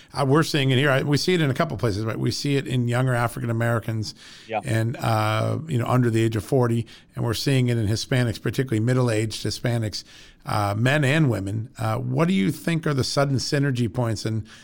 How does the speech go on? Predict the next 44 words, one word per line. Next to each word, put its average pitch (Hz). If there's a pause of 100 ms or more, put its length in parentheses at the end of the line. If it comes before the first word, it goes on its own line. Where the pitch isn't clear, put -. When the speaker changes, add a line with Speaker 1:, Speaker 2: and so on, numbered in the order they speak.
(180)
Speaker 1:
and 117
what 160
does 156
this 139
mean 147
for 131
the 127
Republican 123
Party 117
long-term? 123 (760)
Speaker 2:
Yeah, 151
I'll 147
start 185
with 175
the 151
Black 135
community. 110
Uh, 107
at 123
Turning 160
Point 143
U 131
S -
A, 117
we 123
really 127 (440)
did 131
a 127
lot 117
the 120
last 117
couple 120
of 107
years 107
to -
try 120
and 113
draw 120
attention 113
to 113
kind 113
of 104
this 107
Black, 113